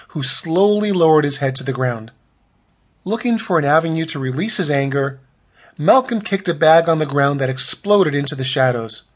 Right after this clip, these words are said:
After calming his labored breathing, he asked, "Why?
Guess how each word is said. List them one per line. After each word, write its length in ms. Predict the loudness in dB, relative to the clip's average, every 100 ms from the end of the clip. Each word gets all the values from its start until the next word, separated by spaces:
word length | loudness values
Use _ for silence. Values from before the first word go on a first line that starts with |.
| _ _ _ _ _ _ -6
After 300 | -6 -4 -8
calming 520 | -6 0 2 2 0
his 180 | -2 0
labored 360 | 0 0 -2
breathing, 420 | 0 -2 -2 -2
he 220 | -2 0 0
asked, 400 | 2 0 -4 -12 _ _ _ _ _ _ _
"Why? 760 | -12 -4 0 4 4 2 -2